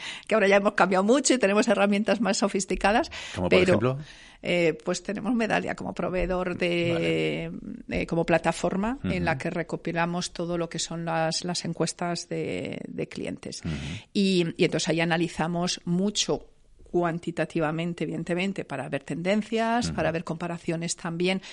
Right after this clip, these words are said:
Speaker 1: Una cosa, mm, mm, mm, que puede ser interesante comentar. Eh,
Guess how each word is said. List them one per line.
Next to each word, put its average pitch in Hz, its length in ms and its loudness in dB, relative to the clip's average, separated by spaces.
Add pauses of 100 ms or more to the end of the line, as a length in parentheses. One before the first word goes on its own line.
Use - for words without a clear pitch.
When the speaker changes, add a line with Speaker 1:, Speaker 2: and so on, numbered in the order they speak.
(140)
Speaker 1:
Una 262 200 2
cosa, 359 380 -4 (260)
mm, 226 60 -8
mm, 233 840 -4
mm, 240 100 -2 (120)
que 220 100 -6
puede 294 160 -2
ser 311 140 -2
interesante 180 640 -2
comentar. 165 440 -4 (460)
Eh, 180 380 4